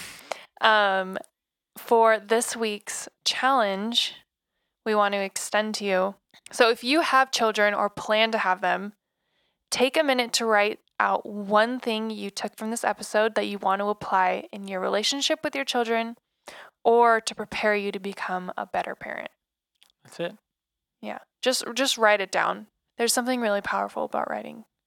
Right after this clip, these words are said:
Speaker 1: writing something down.
Speaker 2: Yep. Yeah. And we're doing these challenges as well.
Speaker 1: Mm-hmm.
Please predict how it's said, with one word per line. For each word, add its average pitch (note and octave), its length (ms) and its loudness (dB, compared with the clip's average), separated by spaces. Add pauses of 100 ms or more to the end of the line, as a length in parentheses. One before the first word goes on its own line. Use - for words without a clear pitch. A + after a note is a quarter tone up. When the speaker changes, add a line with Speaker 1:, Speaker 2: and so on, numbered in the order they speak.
Speaker 1:
writing A3 320 -14
something A3+ 320 -18
down. A3+ 260 -16 (120)
Speaker 2:
Yep. - 120 -16 (840)
Yeah. C3 120 -12 (240)
And C#3 120 -4
we're E3 120 4
doing F3+ 280 0
these D3 160 -4
challenges C3 500 -2
as B2 140 -14
well. B2+ 260 -10 (280)
Speaker 1:
Mm-hmm. G3 280 -18